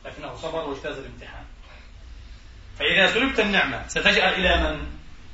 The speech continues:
إليه وحده. لا تنسى هذه الحقائق، لا تنسها ولا تحفظها لكي تحفظها، احفظها لتسير في هداها، لأن الدين هو في نهاية المطاف كما قلنا صراط مستقيم لا بد أن تقطع مراحله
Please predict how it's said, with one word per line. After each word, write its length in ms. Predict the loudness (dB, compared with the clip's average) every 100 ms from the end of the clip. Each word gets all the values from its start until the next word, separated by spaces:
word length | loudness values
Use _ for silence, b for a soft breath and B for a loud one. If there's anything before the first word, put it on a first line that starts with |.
| -16 -14 -14 -8
إليه 300 | -8 -6 -8
وحده. 280 | -8 -10 -12 -14 -10 4
لا 160 | 4
تنسى 300 | 4 -2 -4
هذه 160 | -6 -6
الحقائق، 500 | -8 -8 -8 -8 -10 -14 -16 -16 -16 -16 -14 -14 -12 -2
لا 220 | 0 2
تنسها 480 | -2 -4 -6 -4 4
ولا 320 | 6 8 6
تحفظها 460 | 4 2 2 2 0
لكي 240 | 0 -4
تحفظها، 540 | -4 -6 -6 -6 -8
احفظها 360 | -6 2 4 4
لتسير 360 | 0 -2 -2 -4
في 120 | -6 -6
هداها، 300 | -6 -6 -10 -12 -14 -12 -12 -10 -8 0
لأن 240 | 0 2
الدين 320 | -2 -2 0
هو 120 | 0 0
في 120 | 0
نهاية 280 | 2 2 0
المطاف 360 | 2 2 2
كما 120 | 0
قلنا 220 | 0 0 0
صراط 500 | 2 4 4 4 -4 -6 -8 -8 -8 -6
مستقيم 440 | -4 -2 -2 2
لا 180 | 2 2
بد 180 | 2 2
أن 180 | 4 2
تقطع 300 | 0 4 4
مراحله 420 | 4 0 -2